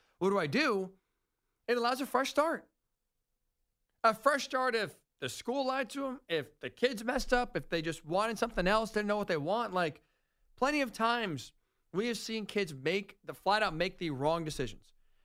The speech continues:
And so now you get a one-time transfer, allows you to make that dec-, you know, that wrong decision right.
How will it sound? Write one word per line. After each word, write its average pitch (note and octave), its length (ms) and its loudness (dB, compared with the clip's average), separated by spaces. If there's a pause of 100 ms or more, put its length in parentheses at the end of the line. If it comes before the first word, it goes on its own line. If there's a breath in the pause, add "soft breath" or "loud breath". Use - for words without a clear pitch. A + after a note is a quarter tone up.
(100)
And G3 140 2
so G#3 180 2
now F#3 180 2
you A3 100 -2
get G3+ 140 2
a F3 40 2
one-time G3 400 0
transfer, A#3 380 -4
allows E3+ 300 0
you F3+ 60 -8
to F3+ 60 -6
make E3 240 -2
that F3 180 0
dec-, - 300 -10
you E3 80 0
know, C#3+ 160 2
that D#3 200 2
wrong D3+ 320 0
decision D#3+ 360 -2
right. B3 380 -2